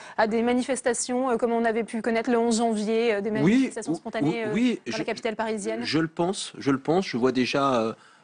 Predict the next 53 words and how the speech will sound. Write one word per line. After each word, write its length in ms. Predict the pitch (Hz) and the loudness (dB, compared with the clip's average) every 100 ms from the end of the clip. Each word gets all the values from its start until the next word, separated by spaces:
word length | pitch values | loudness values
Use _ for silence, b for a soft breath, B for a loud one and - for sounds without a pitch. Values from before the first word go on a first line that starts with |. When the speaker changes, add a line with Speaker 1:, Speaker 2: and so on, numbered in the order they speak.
| _ | _
Speaker 2:
euh, 540 | 95 101 98 98 87 87 | -4 -2 0 -2 -2 -4
des 260 | 104 113 | 0 2
appels 280 | 120 123 127 | 2 2 -2
qui 120 | - | -2
se 80 | 117 | -8
préparent, 540 | - 117 135 135 131 113 | -4 0 2 2 2 -2
euh, 440 | 104 101 98 95 | -2 -2 -2 -4
passer, 360 | - 117 - 123 | -4 -4 0 0
euh, 160 | 113 107 | 2 2
les 160 | 110 | 0
journées 280 | 107 120 120 | 0 0 0
de, 160 | 113 107 | 0 -2
de 200 | 107 117 | -2 2
deuil 180 | 127 | 2
national. 460 | 123 123 - 156 180 | 2 0 2 2 0
Vous 480 | - - - - - | -4 -16 -18 -12 0
savez, 140 | 185 | 2
depuis 260 | 220 - 175 | 2 2 2
hier 200 | 147 139 | 2 0
soir, 540 | - 151 185 214 - - | 0 2 2 -2 -12 -14
et 80 | 110 | -14
on, 60 | 82 - _ | -14 -18 _
on 100 | 127 | 2
l'a 100 | 123 | 2
déjà 140 | 120 127 | 4 2
vécu 240 | 127 - | 2 0
au 20 | |
mois 120 | 139 113 | 0 2
de 40 | |
janvier, 280 | 117 131 165 _ | 2 2 -2 _
qu'est-ce 180 | 185 170 | -2 0
qu'on 120 | 147 | 0
est 40 | 131 | -2
en 60 | |
train 180 | 123 123 | 0 -2
de 40 | |
vivre 200 | 117 131 - | -2 -6 -6
tous ? 420 | 139 147 - - _ _ _ _ _ | -6 -6 -14 -20 _ _ _ _ _
L'histoire 360 | 113 - 131 131 | -4 2 4 4
avec 200 | 117 120 | 2 0
un 80 | 107 | 2
grand 200 | 104 107 | 2 2
H. 280 | 113 - - - | 0 -8 -10 -14
Et 40 | |
face 260 | - 147 - | 0 2 4
à 20 | |
l'histoire, 320 | 127 - 160 | 0 2 2
les 80 | 139 | 2
responsables 480 | 120 127 135 139 127 | 0 -2 -4 -4 -2
politiques 380 | 131 117 151 139 | -4 -2 -6 -4
que 80 | 120 | -6
nous 160 | 120 | -6
sommes, 300 | - 156 165 | -4 -2 -2